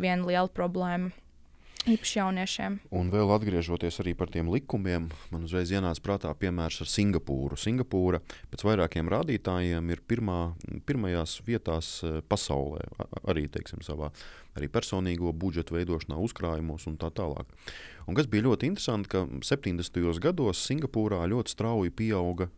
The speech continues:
Speaker 2: šķiršanās ģimenēs. Un tad, eh, toreizējais premjerministrs, arī visā pasaulē slavenais Lee Kuan Yew, sasauca, teiksim, pasaules labākos psihologus un uzdeva viņiem uzdevumu, izskaidrojot, kāpēc cilvēks šķirās. Un īstenībā viņi sāka veikt pētījumus,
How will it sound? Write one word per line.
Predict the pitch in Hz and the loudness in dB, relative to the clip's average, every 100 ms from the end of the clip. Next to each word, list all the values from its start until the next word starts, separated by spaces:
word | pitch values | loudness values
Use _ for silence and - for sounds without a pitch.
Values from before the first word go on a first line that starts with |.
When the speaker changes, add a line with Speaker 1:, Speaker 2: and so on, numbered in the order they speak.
| - | -12
Speaker 2:
šķiršanās | - - 107 - 73 69 67 - - - - - - - | -8 -2 -2 0 0 0 -4 -10 -18 -20 -20 -20 -20 -10
ģimenēs. | 76 85 71 71 73 - - - - - - - | 0 2 2 -2 -8 -12 -20 -18 -18 -18 -20 -10
Un | - | -2
tad, | 139 135 | 0 2
eh, | 107 85 80 | 2 2 0
toreizējais | - 101 82 78 78 78 - | 2 2 2 2 0 -2 -2
premjerministrs, | 123 147 117 104 101 87 - - | -2 0 0 0 -2 -4 -8 -6
arī | - 73 | -6 -4
visā | 82 76 71 - - - - - | -4 -6 -6 -12 -16 -16 -18 -6
pasaulē | 80 - 78 76 76 | -6 -2 -2 -2 -2
slavenais | 98 82 80 76 - | 0 0 0 -2 0
Lee | 92 78 | 0 2
Kuan | 82 78 78 | 0 0 0
Yew, | 87 165 202 - - - | 0 0 0 -8 -18 -8
sasauca, | - 110 - 95 87 - 87 - - - - - - - - - - | 0 0 2 0 0 -2 -4 -4 -18 -20 -20 -20 -16 -16 -12 -12 -6
teiksim, | - - - - - | -6 -6 -10 -12 -2
pasaules | 87 - 73 - | 0 2 2 2
labākos | 73 76 - 73 | 0 -2 -2 -4
psihologus | - 165 - 123 98 90 85 - | -2 -2 2 2 2 0 -4 -6
un | 110 113 - - - | -4 -4 -10 -18 0
uzdeva | 110 101 87 | 0 4 2
viņiem | 92 92 85 101 | 4 2 2 2
uzdevumu, | 78 71 73 - | 0 0 -2 -2
izskaidrojot, | - - 85 80 78 - | -2 4 4 6 2 2
kāpēc | - - 151 - | 0 4 2 2
cilvēks | 117 117 92 - | 2 4 2 2
šķirās. | - 90 71 - | 0 2 2 0
Un | 101 | -4
īstenībā | 139 98 87 95 | -2 -2 -2 -2
viņi | 87 | -2
sāka | 101 90 - | -2 -4 -2
veikt | 90 - | -4 0
pētījumus, | 156 202 143 110 | -2 0 -2 -4